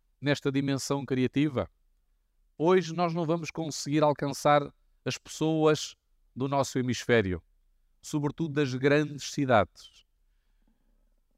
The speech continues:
Quando alguns de nós temos a oportunidade de visitar pela Euro-,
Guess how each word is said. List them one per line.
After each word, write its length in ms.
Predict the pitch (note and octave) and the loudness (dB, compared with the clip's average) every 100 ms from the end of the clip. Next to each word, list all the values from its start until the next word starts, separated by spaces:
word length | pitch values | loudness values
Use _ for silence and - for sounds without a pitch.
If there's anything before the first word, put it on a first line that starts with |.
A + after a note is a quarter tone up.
| _ _ - | _ _ -4
Quando 580 | E3+ F3+ E3+ E3+ E3 - _ _ D3 | -2 0 0 0 0 -4 _ _ 0
alguns 320 | D3 E3 D3 | 0 -2 -4
de 60 | |
nós 180 | D3 E3 | -2 -2
temos 280 | - D#3 C3 | 0 -2 0
a 40 | |
oportunidade 600 | D3 D3+ D#3 D3 C#3 C#3+ C3 | -2 -2 -6 -2 2 2 0
de 60 | |
visitar 380 | A#2 C3 C#3+ C#3 | -4 0 2 0
pela 220 | - C3 | 0 -2
Euro-, 260 | B2+ B2+ | 0 -2